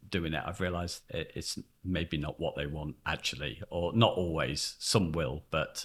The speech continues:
I think, you know, in many cases, um, they're gonna forget, you know, that it, it was a wow thing for them in the first place. And, and I still have it. In fact, a recent client I've had, I'm taking them down on, uh, a non-Word-, well, in fact, I'm using WordPress, but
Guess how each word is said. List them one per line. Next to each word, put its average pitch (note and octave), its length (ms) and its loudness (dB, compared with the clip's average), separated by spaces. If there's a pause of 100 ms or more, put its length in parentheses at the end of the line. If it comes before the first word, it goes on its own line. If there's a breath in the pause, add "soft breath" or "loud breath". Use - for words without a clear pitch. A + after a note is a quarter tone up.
(140)
I - 80 -2
think, - 280 -2
you F2+ 120 -2
know, D#2+ 100 -2
in D#2 120 -2
many E2 180 -2
cases, D2+ 580 -4 (500 loud breath)
um, D#2+ 380 -2 (440)
they're F#2+ 100 2
gonna D#2+ 200 -2
forget, D2+ 440 -4 (180)
you D#2+ 120 -6
know, C#2+ 120 -6
that C#2 220 -8
it, F#2+ 320 0
it G2+ 200 0
was G#2+ 140 4
a G#2+ 60 8
wow A2+ 280 12
thing F#2+ 280 4
for - 100 -2
them E2+ 220 0
in E2+ 60 0
the E2+ 100 -2
first F2+ 260 0
place. - 260 0
And, E2+ 140 2 (320 loud breath)
and C#3 160 12
I D#3 60 12
still E3+ 340 10
have C3+ 260 8
it. F#2+ 140 6
In E2 60 2
fact, F2+ 180 6
a G2+ 80 4
recent A#2 480 8
client F2 320 2
I've E2+ 160 0
had, E2 280 2
I'm E2+ 100 2
taking F2+ 340 0
them E2+ 160 0
down E2+ 320 2
on, F2 340 0 (120)
uh, D#2+ 240 2 (320 loud breath)
a F#2+ 100 2
non-Word-, F#2+ 680 2
well, E2+ 140 0
in F2 60 -4
fact, - 260 2
I'm F#2+ 100 4
using G#2+ 300 10
WordPress, D#2+ 500 0
but - 300 0